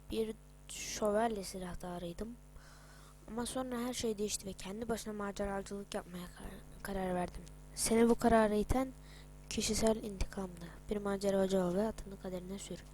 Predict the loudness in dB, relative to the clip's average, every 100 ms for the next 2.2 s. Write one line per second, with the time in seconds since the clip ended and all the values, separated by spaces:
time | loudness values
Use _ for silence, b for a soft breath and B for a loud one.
0 | B B B B B 4 8 10 10 8
1 | 6 2 2 2 4 2 0 -4 -2 0
2 | 0 0